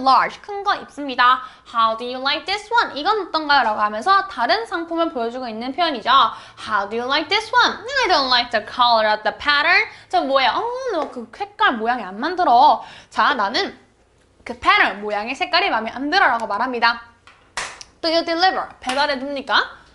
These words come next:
Yes, we do. 그렇습니다. Where do you want it delivered? 그것을 어디로 배달해 드릴까요? Where do you want it delivered? Do you accept Mastercard? 마스터카드 받으시나요?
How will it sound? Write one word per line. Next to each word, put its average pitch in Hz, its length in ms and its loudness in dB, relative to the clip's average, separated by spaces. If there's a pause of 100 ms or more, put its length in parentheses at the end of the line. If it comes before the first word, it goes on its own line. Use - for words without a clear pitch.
(880)
Yes, 381 280 2
we 427 120 -4
do. 415 220 0
그렇습니다. 320 560 0 (300)
Where 202 260 0
do 226 80 -4
you 294 180 0
want 214 240 2
it 247 120 -6
delivered? 330 580 2
그것을 220 360 0 (100)
어디로 269 420 2
배달해 294 340 4
드릴까요? 262 640 2
Where 220 380 2
do 262 100 -10
you 302 160 -4 (160)
want 208 280 -2 (100)
it 202 220 -8
delivered? 311 640 0 (400)
Do 262 80 -4
you 330 180 0
accept 403 400 4
Mastercard? 285 720 2
마스터카드 403 560 -2
받으시나요? 240 680 -4